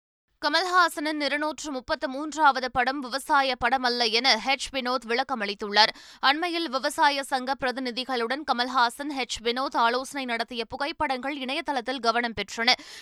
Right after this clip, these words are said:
இதனைத் தொடர்ந்து கமல்ஹாசனும் வினோத்தும் இணைந்து வேளாண் அரசியல் சார்ந்த கதையை உருவாக்கப் போவதாக தகவல் பரவிய நிலையில், அதனை வினோத் மறுத்துள்ளார்.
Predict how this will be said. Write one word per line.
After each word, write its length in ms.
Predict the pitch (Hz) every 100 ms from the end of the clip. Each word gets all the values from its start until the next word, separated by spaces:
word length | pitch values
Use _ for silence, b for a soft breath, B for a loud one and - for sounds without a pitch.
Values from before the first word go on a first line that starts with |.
| B
இதனைத் 280 | 277 285 277
தொடர்ந்து 440 | 277 349 339 359 311
கமல்ஹாசனும் 640 | 269 285 277 269 285 269
வினோத்தும் 480 | 233 240 247 285 294
இணைந்து 460 | 285 240 240 269 339
வேளாண் 360 | 247 277 330
அரசியல் 520 | 311 269 262 285 262 269
சார்ந்த 380 | 262 240 247
கதையை 400 | 233 233 247 254
உருவாக்கப் 560 | 285 233 262 277 269 269
போவதாக 520 | 240 226 226 214 285
தகவல் 420 | 302 254 277 269 233
பரவிய 380 | 220 233 233
நிலையில், 360 | 226 202 262 233
அதனை 320 | - 220 220 208
வினோத் 360 | 247 277 262 208
மறுத்துள்ளார். 580 | 208 202 202 208 208